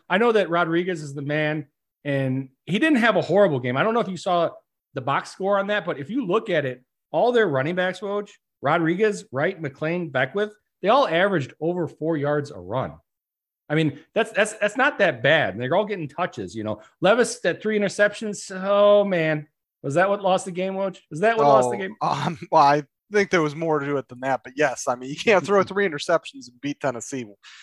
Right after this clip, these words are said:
Speaker 2: 'cause, uh, they're just gonna score on those turnovers.
Speaker 1: No, and, and we're gonna talk about their game later, hopefully, Woj. Hopefully we can get into that one. One thing I wanna bring up, I'm not gonna go any farther right now 'cause hopefully we can talk about it with the game coming up this week, but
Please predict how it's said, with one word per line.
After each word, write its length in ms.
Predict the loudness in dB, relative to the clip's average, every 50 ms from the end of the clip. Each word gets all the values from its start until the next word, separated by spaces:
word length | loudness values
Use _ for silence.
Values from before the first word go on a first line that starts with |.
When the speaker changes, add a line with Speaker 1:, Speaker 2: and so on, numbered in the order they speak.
| -20 _ -8
Speaker 2:
'cause, 260 | -6 -6 -6 -8 -6 -4
uh, 240 | -2 -2 -2 -2 -2
they're 120 | -2 -2 -2
just 180 | -4 -6 -6
gonna 120 | -6 -8 -8
score 460 | -8 -6 -2 0 2 4 4 4 2
on 160 | 0 -2 -4
those 200 | -8 -14 -16 -12
turnovers. 640 | -10 -10 -8 -8 -10 -10 -10 -12 -14 -16 -16 -18 _ _ _ _ _ _ _ -2
Speaker 1:
No, 240 | 2 4 4 6
and, 140 | 4 4 2 2
and 160 | 0 -2 -2
we're 260 | 0 2 4 4 4
gonna 140 | 4 2 2
talk 160 | 0 0 2
about 180 | 2 0 0 0
their 120 | -2 -4
game 240 | -2 -4 -4 -2 -2
later, 200 | 0 0 0 0
hopefully, 320 | -2 -4 -6 -6 -8 -6
Woj. 240 | -4 -4 -4 -4 -4
Hopefully 260 | -6 -8 -6 -6 -6 -6
we 40 |
can 100 | -4 -4
get 140 | -4 -4 -2
into 140 | -2 -2 0
that 140 | 0 0 0
one. 220 | 0 -2 -4 -8 -14 _ _
One 200 | -2 -2 0 0
thing 120 | 0 0
I 60 | 2 2
wanna 160 | 2 2 0
bring 260 | 0 -2 -2 0 0
up, 220 | 0 0 0 -2
I'm 100 | -4 -4
not 160 | -4 -4 -4 -4
gonna 120 | -6 -6
go 160 | -4 -4 -4
any 140 | -4 -4 -6
farther 300 | -6 -4 -4 -4 -2 -2
right 180 | -4 -4 -4 -4
now 220 | -4 -4 -4 -4
'cause 200 | -6 -10 -10 -8
hopefully 260 | -8 -6 -4 -4 -4
we 80 | -4 -4
can 100 | -6 -4
talk 200 | -2 -2 -2 0
about 200 | 0 0 0 0
it 120 | -2 -4 -8 _ _ _ -10
with 100 | -8 -6
the 80 | -6 -2
game 300 | 0 2 2 2 2 0
coming 260 | 0 0 0 0 0
up 160 | -2 -2 -2
this 240 | -2 -2 -2 0 0
week, 240 | 0 0 0 -2 -2
but 240 | -4 -4 -4 -6